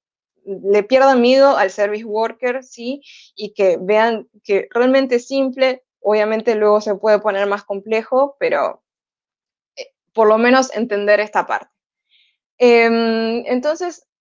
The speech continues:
una vez que aviso cuáles son mis archivos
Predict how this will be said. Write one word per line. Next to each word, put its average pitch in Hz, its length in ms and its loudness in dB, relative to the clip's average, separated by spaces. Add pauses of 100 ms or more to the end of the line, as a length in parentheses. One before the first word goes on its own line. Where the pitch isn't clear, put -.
una 370 300 -4
vez 370 280 -6
que 311 440 -4 (800)
aviso 240 680 -2
cuáles 233 340 0
son 233 400 -6
mis 196 260 -8
archivos 302 800 -2